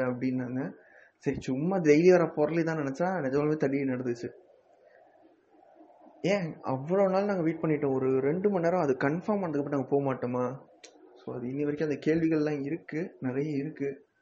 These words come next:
அதை பத்திலாம் பேச ஆரம்பிச்சோம்னா நிறைய போகும். ஒரே விஷயம்தான் நான் சொல்ல விரும்புறது. அடுத்த வருஷம், இந்த வருஷம் எலெக்ஷன் வருது,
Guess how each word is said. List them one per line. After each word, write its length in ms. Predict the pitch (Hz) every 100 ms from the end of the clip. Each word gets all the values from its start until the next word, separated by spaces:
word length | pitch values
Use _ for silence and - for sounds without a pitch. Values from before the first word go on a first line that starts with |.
| _ _ _ _ _ _ _ _
அதை 240 | 123 120
பத்திலாம் 800 | 120 123 - 156 151 165 175 160
பேச 260 | 156 151 160
ஆரம்பிச்சோம்னா 360 | 147 147 156
நிறைய 320 | 156 127 147 151
போகும். 360 | 139 139 135 - - - _ _ - - _ _ _ _ -
ஒரே 240 | 131 180
விஷயம்தான் 480 | 208 170 156 160 170
நான் 140 | - -
சொல்ல 240 | - 139
விரும்புறது. 440 | 139 131 127 113 104 - - - - - - - - - - - - - - - - - -
அடுத்த 280 | 135 139 160
வருஷம், 320 | 151 175 - - - -
இந்த 160 | 135 143
வருஷம் 260 | 143 180 156
எலெக்ஷன் 360 | 139 - 139
வருது, 340 | 127 123 151